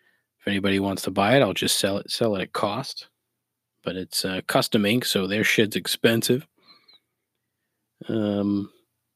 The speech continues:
but yeah, that'll do. Have yourselves a tremendous weekend.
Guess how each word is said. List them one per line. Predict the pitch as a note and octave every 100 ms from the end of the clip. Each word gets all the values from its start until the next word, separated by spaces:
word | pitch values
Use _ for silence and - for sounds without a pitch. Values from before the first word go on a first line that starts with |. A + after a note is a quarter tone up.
| _
but | - F#2
yeah, | D#3 E3+ - _ _ -
that'll | G#2+ A#2+
do. | B2 D#3 E3+ - -
Have | D3+
yourselves | G3 - E3 F3 G3 - - - - - -
a | A2+ A2 G#2+
tremendous | - A2 A2+ D3+ F3 -
weekend. | C3+ C3 C3 F#3 -